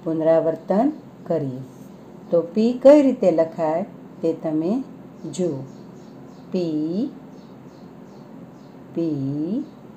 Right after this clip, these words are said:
પી, પી. બરાબર સમજાયું?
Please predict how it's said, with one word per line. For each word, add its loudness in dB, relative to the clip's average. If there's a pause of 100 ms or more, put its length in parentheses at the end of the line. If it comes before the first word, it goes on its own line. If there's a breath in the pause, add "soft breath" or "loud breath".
(1600)
પી, -4 (1800)
પી. -2 (1200)
બરાબર 4 (580)
સમજાયું? 0